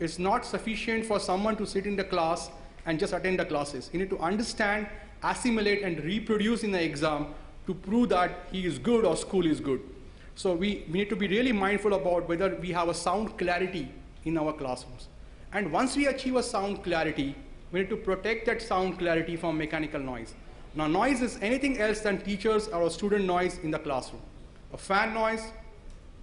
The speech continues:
maybe an air conditioning noise, a street noise, a, a noise coming from an atrium in own school, a neighboring school sound, all is noise which distract the learning in the classroom. So this is a snapshot of Indian indu-,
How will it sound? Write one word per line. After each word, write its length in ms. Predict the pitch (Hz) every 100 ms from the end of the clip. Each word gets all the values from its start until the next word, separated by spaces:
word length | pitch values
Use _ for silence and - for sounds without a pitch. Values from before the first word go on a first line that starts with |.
| - - -
maybe 260 | 156 165
an 80 | 160
air 140 | 156 185
conditioning 500 | 208 214 208 214 202
noise, 240 | 202 196
a 80 | -
street 400 | - - 220 220
noise, 400 | 208 202 196 - - - - -
a, 180 | 143 147 139
a 140 | 156 147 151
noise 320 | 151 202 220
coming 240 | 226 202 196
from 180 | 190
an 80 | 175
atrium 400 | 170 190 220 220
in 160 | 196 185
own 180 | 180 208
school, 400 | - - 208 214 208 - - -
a 60 |
neighboring 380 | 143 190 226 254
school 380 | 247 247 226 220
sound, 400 | - 208 208 208 - - - -
all 240 | 185 220 220
is 220 | 202 -
noise 440 | 160 160 156 147 - -
which 200 | 165 165
distract 500 | 170 - - 190 185
the 60 | 165
learning 520 | 147 151 156 151 - - -
in 100 | 151
the 80 | 151
classroom. 480 | 151 135 117 - - - - - - - - - - - -
So 320 | - 214 202
this 120 | 208 247
is 60 |
a 60 | 277
snapshot 500 | - 202 226 - 247
of 140 | 208
Indian 260 | 190 196 202
indu-, 300 | 175 175